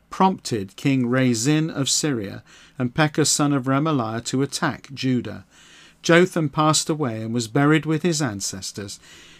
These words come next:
in the city of his ancestor David. His son Ahaz replaced him as king. Two Kings chapter sixteen. Ahaz's reign over Judah.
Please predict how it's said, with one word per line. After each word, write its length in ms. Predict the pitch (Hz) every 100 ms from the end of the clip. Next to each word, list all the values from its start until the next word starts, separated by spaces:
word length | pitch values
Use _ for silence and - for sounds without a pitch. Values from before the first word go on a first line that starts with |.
| - -
in 160 | 131
the 80 | 123
city 480 | - 170 156 123 120
of 140 | 120
his 180 | 123 117
ancestor 720 | 127 131 - 123 - 139 127
David. 560 | 117 131 113 92 92 - _ _ - - - _
His 220 | 156 160
son 420 | - - 135 135 -
Ahaz 600 | 160 156 120 101 98 -
replaced 560 | 117 117 - 131 123 -
him 260 | 95 101 -
as 240 | 113 104 -
king. 480 | - 123 110 98 92 _ _ _ _ - _ - -
Two 220 | - 175
Kings 440 | - 160 117 107 -
chapter 480 | 135 123 - 131
sixteen. 840 | 117 - 123 - - 123 101 95 92 - - - - -
Ahaz's 720 | 156 165 143 117 120 104 120
reign 320 | 131 127 131
over 260 | 127 123 123
Judah. 420 | - 110 92 95